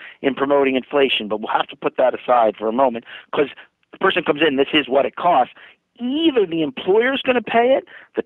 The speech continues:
taxpayer's gonna pay it, or somehow that person with ten dollar an hour income is gonna pay it, which is not gonna happen, of course. They may be able to pay two hundred bucks a month towards it, but that's about it. And so this is why you have to think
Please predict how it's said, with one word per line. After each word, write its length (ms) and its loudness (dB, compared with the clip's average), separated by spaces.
taxpayer's 720 0
gonna 220 2
pay 200 0
it, 80 2
or 80 0
somehow 460 0
that 260 -2
person 420 0
with 140 -2
ten 220 -4
dollar 320 2
an 60 -2
hour 320 2
income 420 -2
is 80 -10
gonna 240 0
pay 320 -4
it, 80 -4
which 200 -6
is 100 -6
not 180 -10
gonna 180 -10
happen, 300 0
of 120 -16
course. 300 -14
They 80 4
may 160 2
be 120 0
able 140 2
to 60 0
pay 140 -2
two 200 -6
hundred 200 -4
bucks 260 -4
a 40 -14
month 400 -2
towards 320 -6
it, 160 0
but 160 -4
that's 160 0
about 320 -2
it. 260 2
And 140 -6
so 240 0
this 180 0
is 160 -6
why 500 2
you 140 -2
have 200 -2
to 160 0
think 220 -2